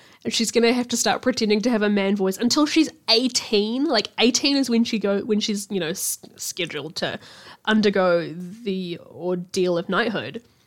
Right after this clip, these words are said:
So she <laughs> has spent six years pretending to have a man voice. And I'm just like, "You know what? That would,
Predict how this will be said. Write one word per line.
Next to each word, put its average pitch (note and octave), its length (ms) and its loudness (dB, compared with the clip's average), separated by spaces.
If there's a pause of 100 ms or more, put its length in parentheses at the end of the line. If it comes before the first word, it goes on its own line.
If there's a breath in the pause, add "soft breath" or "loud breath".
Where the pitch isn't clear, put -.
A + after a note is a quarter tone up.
(280)
So D4+ 180 8
she D4 180 8
<laughs> - 140 6
has D#4 140 8
spent B3+ 240 4
six B3+ 440 4
years A3 380 4
pretending G3+ 580 0 (460 loud breath)
to C4 100 4
have G#3+ 200 4
a F#3+ 80 2
man F#3+ 600 0
voice. D3+ 380 -10
And F3 100 -8
I'm E3 80 -8
just F3 160 -14
like, D3+ 240 -8
"You A#3 60 -8
know A#3+ 180 -4
what? A#3+ 220 -2
That - 160 -8
would, A#3+ 160 -6